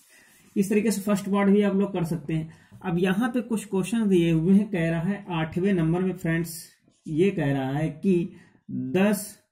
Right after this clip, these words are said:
और साठ और एक सौ पचास और एक, और ये क्या लिखा है, पच्चीस लिखा है। अब कह रहा है ये समानुपात में है कि नहीं। समानुपात में तभी होंगे जब इनके अनुपात बराबर होंगे। इन दोनों का अनुपात ले लें, इसको लिख सकते हैं दस अनुपात साठ ले लेते हैं,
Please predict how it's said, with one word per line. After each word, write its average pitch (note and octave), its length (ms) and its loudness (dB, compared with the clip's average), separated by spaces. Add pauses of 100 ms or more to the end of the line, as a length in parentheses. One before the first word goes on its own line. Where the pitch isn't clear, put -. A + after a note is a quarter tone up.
(400)
और C3+ 520 0
साठ D#3+ 800 -6 (600)
और C3 220 -4
एक C#3 180 -2
सौ - 160 -6 (160)
पचास E3+ 760 -2 (200)
और C3+ 280 -6
एक, C#3+ 260 -4 (220)
और B2+ 80 0
ये C#3+ 140 0
क्या D#3 140 -4
लिखा F3 200 0
है, A#3 100 -2
पच्चीस C#3 440 -4
लिखा A2+ 200 -4
है। - 260 -16 (200)
अब E3 120 -6
कह F#3+ 100 0
रहा G3+ 100 6
है A#3 80 2
ये A3+ 120 2
समानुपात F#3 760 0
में G3 160 2
है D3+ 280 0
कि C#3+ 160 -4
नहीं। A2+ 240 -2 (340)
समानुपात F#3+ 720 0
में F#3+ 140 2
तभी C#3 340 2
होंगे G#3 320 6
जब D#3+ 160 0
इनके D3 260 0
अनुपात A#2+ 360 0
बराबर A#2 400 0
होंगे। D#3 260 -2
इन F3 260 -2
दोनों F#3+ 260 0
का F#3+ 100 -2
अनुपात F3+ 380 -2
ले F#3 100 0
लें, F#3 140 0
इसको D3 300 -4
लिख C3+ 160 -2
सकते C#3 260 -6
हैं D3 160 -4
दस D#3 200 -4
अनुपात A2+ 440 -4
साठ D#3+ 420 -4
ले F#3+ 140 2
लेते F3+ 260 -2
हैं, E3+ 140 -2